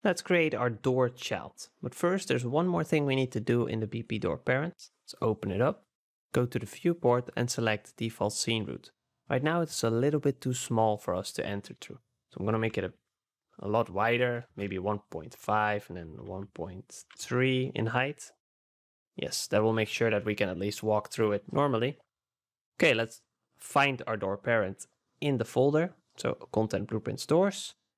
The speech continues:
and right mouse button, create child blueprint class.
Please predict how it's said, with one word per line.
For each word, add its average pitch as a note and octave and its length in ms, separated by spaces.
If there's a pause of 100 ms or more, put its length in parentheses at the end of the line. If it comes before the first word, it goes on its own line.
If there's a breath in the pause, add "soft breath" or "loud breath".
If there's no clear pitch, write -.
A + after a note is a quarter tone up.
(120)
and A#2+ 240
right G#2 220
mouse B2+ 240
button, C3 480 (180)
create A#2+ 640
child G#2 460 (100)
blueprint A2 520
class. - 520